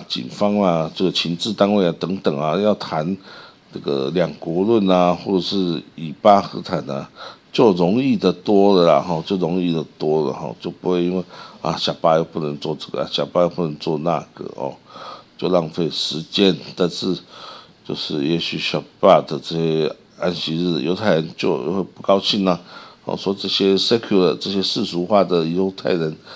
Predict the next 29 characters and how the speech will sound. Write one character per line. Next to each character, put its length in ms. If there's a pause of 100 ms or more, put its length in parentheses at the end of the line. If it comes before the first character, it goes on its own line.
(280)
哦， 280
都 100
没 120
有 100
守 240
上 240
帝 140
的 80
律 180
法， 420
可 140
是 120
对 200
于 60
他 120
们 120
来 100
说， 260 (480)
这 120
个 80
守 260
上 160
帝 120
的 60
律 200
法， 400
这 100
个， 540 (800)
呃， 140